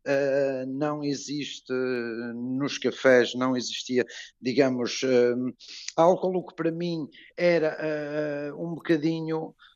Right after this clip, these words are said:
digamos, eh, "Mas onde é que eu estou?" Então, se uma pessoa às vezes precisava de qualquer coisa,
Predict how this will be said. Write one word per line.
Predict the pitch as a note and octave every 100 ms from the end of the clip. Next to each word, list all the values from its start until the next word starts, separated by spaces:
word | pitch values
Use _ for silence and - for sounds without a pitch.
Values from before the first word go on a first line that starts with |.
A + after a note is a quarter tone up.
| _
digamos, | C#3 C#3+ E3 D#3+ C#3 - -
eh, | E3 D#3+
"Mas | D#3 E3+ D3+
onde | D#3+ E3+
é |
que | E3+
eu | E3+
estou?" | - - D#3 D3+ D3+ C3+
Então, | C3+ C#3 D3 D3+
se | - D3
uma | D3+
pessoa | - - D3+
às | C#3
vezes | D3+ -
precisava | - D3 C#3
de | C#3
qualquer | C#3 C#3 C#3 -
coisa, | D3 C#3 A#2+